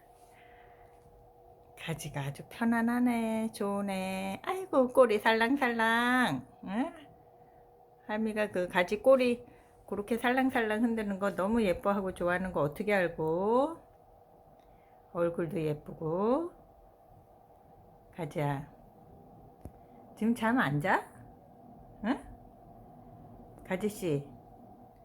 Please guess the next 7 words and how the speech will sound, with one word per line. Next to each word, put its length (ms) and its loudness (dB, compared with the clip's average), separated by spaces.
잠 160 -4
안 220 0
주무십니까? 840 -4
어서 260 -6
주무시죠. 920 -4
피곤하긴 580 0
한데 680 0